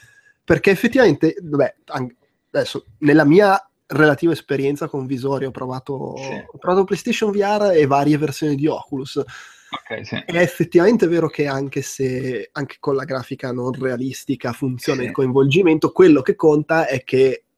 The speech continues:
Speaker 1: ti sembri funzionare il mondo che hai davanti. Cioè, qual-,
Speaker 2: Esatto,
Speaker 1: quando c'è
Speaker 2: esatto.
Speaker 1: qualcosa che non torna, lo, lo noti tipo il triplo rispetto a
Speaker 2: Sì,
Speaker 1: fuori dalla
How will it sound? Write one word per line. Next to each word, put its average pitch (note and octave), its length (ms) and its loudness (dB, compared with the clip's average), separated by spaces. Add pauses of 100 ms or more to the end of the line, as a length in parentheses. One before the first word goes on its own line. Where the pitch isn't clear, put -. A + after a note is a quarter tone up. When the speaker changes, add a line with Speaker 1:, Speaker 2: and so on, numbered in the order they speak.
(760)
Speaker 1:
ti D3 100 -4
sembri D3+ 920 2
funzionare C#3+ 800 -2
il C3+ 160 0
mondo C3+ 320 -2
che C3 120 -8
hai B2+ 100 -2
davanti. A#2+ 640 -8
Cioè, - 80 -10
qual-, D3+ 140 4
Speaker 2:
Esatto, - 280 -2
Speaker 1:
quando - 180 -2
c'è A#3 100 2
Speaker 2:
esatto. A3 80 -2
Speaker 1:
qualcosa A3+ 260 4
che A3 80 2
non G#3 160 -2
torna, A#3 320 2
lo, F3 160 0
lo D3 100 4
noti D3 260 2
tipo D3+ 240 -2
il C#3+ 140 2
triplo D3 460 2
rispetto C3 560 0
a B2+ 120 0
Speaker 2:
Sì, C3+ 200 -2
Speaker 1:
fuori C3 220 -2
dalla B2 200 -10